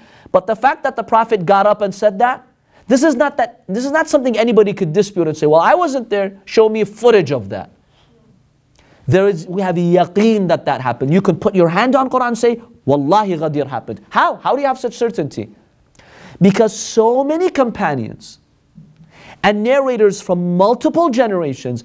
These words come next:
have narrated this incident, it's impossible for them to have made it up and conspired. Impossible. Ten people can get together and conspire.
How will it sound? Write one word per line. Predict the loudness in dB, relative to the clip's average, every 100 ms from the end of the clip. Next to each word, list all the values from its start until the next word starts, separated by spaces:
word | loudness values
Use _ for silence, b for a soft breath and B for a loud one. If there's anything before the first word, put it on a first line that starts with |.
| B
have | B 0 0
narrated | 0 2 2 0 -2
this | -2 -4
incident, | -4 -6 -4 -4 -4 -8 B B
it's | 0 0
impossible | -8 -6 -4 -6 -2 0 0 -4 -2 -2
for | 2 2
them | 2 -2
to | -2
have | 0 2
made | 2 2 4
it | 4
up | 2 0 -8 _ _ _ _ _ _ _ -2
and | 0 0
conspired. | -2 0 0 0 -2 -8 -4
Impossible. | -2 -2 -4 -6 -6 -12 -14 _ _ _ _ _ _ _ _ _ _ _ b b b b b b _
Ten | 0 0
people | 0 -4 0 0
can | 0 0
get | -2 -2
together | -2 -2 0
and | -2
conspire. | -4 -6 -2 0 0 -4